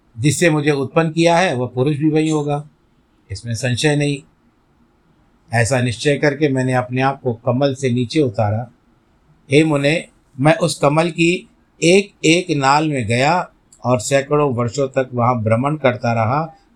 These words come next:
किंतु कहीं भी उस कमल के उद्गम का उत्तम स्थान मुझे नहीं मिला।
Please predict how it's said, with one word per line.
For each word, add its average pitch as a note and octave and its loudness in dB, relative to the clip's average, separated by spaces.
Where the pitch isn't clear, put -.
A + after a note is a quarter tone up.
किंतु C3+ 2
कहीं D3+ 2
भी D3+ -2
उस D3+ 2
कमल C#3+ 2
के C3+ -4
उद्गम A#2 -2
का A#2 0
उत्तम C3+ -2
स्थान A#2+ -2
मुझे A2 -2
नहीं G#2 -2
मिला। F#2 -12